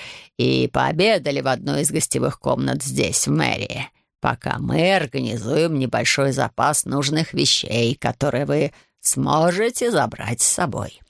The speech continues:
«Спасибо, мы сами разберёмся», отказалась восемь. «Просто верните нам личные вещи». «Да нет же, я настаиваю»,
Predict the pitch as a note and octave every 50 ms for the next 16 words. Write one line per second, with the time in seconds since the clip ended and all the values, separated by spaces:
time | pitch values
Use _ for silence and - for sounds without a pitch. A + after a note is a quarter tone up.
0 | _ _ _ _ _ _ _ _ _ _ _ _ _ _ _ _ - - - -
1 | F#3+ G3+ F#3+ - G#3 F#3 C3+ C#3 C3+ - _ _ _ - G3 F#3+ - G#3 F3 D3+
2 | D3 D3 C3 D3 D#3 D#3 D3 C#3 C3+ - - - D3+ - _ _ _ _ _ _
3 | _ - - - - F#3 F3 E3 F3 D#3+ D#3 - - D#3 C#3+ - - B2+ A#2+ A#2+
4 | - _ _ _ _ _ _ _ _ _ - G#3 G#3+ G3 - - G3+ G3+ A3 G#3+
5 | A3+ A#3 A3 - E3 D#3 D#3+ D3+ D#3+ F3+ F3+ - - D3+ C#3+ C#3 C3 C3+ - -
6 | - D3+ - - _ _ _ _ _ _ _ _ _ _ _ _ _ _ _ _
7 | _ _ _ _ _ _ - - - B2 D3 C#3+ - - D3 C#3 D3 D3 - -
8 | - - - - - - - - - - _ _ _ _ _ _ _ - B2+ C3
9 | A#2+ A#2+ C3+ D3+ D#3 E3+ - - - - - - - C3 B2 A2+ A#2+ B2 -